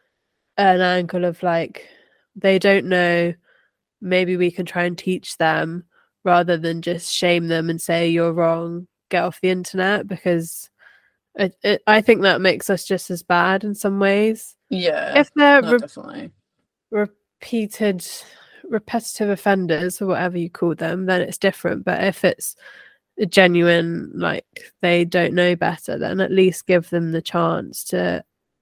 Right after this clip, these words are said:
Speaker 1: understand where you're coming from.
Speaker 2: Yeah. But I think comments like that just don't really need to be said.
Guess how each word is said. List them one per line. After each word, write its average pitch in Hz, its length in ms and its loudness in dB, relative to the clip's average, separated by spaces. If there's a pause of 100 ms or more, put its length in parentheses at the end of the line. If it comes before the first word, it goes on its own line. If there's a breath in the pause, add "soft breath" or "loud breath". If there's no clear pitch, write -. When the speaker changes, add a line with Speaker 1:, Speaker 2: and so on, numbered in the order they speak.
(120)
Speaker 1:
understand 175 560 2
where 165 120 2
you're 165 120 -4
coming 165 320 -2
from. - 360 -8 (680)
Speaker 2:
Yeah. 147 400 0 (520 soft breath)
But 247 80 0
I - 20 0
think 277 200 -2
comments 285 300 0
like 247 100 2
that 170 180 2
just 180 160 -8
don't 156 220 2
really 143 200 -2
need 139 180 -6
to - 80 -20
be 127 100 -12
said. 98 460 -4